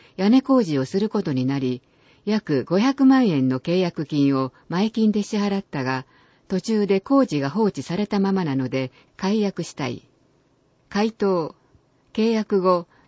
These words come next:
高額な前金を支払ったが、なかなか工事が進まないなどの相談が寄せられています。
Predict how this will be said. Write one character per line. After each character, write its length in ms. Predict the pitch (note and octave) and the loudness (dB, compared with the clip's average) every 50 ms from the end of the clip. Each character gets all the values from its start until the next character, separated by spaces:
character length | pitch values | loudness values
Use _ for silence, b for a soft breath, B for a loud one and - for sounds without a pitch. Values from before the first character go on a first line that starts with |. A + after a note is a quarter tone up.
| b - | b -2
高 200 | - A3 A#3 A3+ | 2 2 2 4
額 240 | A3+ A3+ - A#3 | 2 0 0 2
な 140 | G#3+ G#3+ G#3+ | 2 4 4
前 220 | G#3 G#3 G#3 G#3 G3+ | 4 4 2 0 0
金 240 | - G#3 G#3 G#3 | 0 0 2 2
を 40 | G#3 | 2
支 160 | G3 - G#3+ | 0 0 -2
払 220 | G3 G3 G3 G3 F#3+ | -2 -2 -2 -2 -4
っ 40 | F#3+ | -4
た 200 | - - D3 B2+ | -6 -6 -4 -2
が、 220 | C3 B2+ B2+ b b b b b b - | -2 -4 -4 b b b b b b -4
な 140 | F3+ F#3+ | -4 -2
か 140 | F3+ G#3+ G#3 | 0 2 2
な 140 | G3+ G3 F#3+ | 2 2 2
か 120 | - F#3+ | 0 -4
工 240 | - - C4+ C4 B3+ | -2 0 2 2 2
事 140 | G#3 F#3 D3+ | 2 0 -4
が 140 | C#3+ C3+ C#3 | -4 -6 -6
進 280 | - - - G3+ G3+ | -8 -8 -4 -2 0
ま 120 | G3+ G3+ G3 | 0 2 0
な 100 | F#3+ F#3+ | 0 -2
い 80 | F#3+ | -2
な 120 | F3+ D3 C3+ | -2 -2 -2
ど 140 | B2 B2+ B2+ | -2 -2 -2
の 160 | C3 B2+ C3 | -2 -4 -4
相 240 | - E3+ F3 F#3+ F#3+ | -2 0 0 0 0
談 240 | F3+ F3+ E3+ E3+ | 0 -2 -2 -2
が 140 | D#3+ D#3 D#3+ | -2 -2 -2
寄 120 | D3 D#3 D3+ | -4 -4 -4
せ 120 | - G3+ | -4 -2
ら 120 | F#3+ F#3 F3+ | -2 -2 -2
れ 100 | F3 E3 | -4 -4
て 100 | - D3 | -4 -4
い 80 | C#3 | -4
ま 120 | B2+ B2 C3+ | -4 -4 -6
す。 200 | - - - | -10 -16 -20